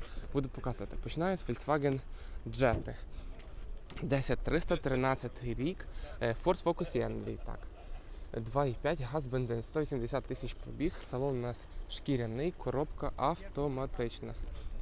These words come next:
Яка комплектація? Підказує власник,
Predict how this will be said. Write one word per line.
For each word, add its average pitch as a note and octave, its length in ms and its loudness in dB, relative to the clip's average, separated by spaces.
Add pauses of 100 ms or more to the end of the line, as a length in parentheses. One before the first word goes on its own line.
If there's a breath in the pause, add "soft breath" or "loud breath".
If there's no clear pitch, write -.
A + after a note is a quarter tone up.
(140)
Яка D3 140 6
комплектація? G#3 440 2 (1000 loud breath)
Підказує E3+ 460 6
власник, D3 360 4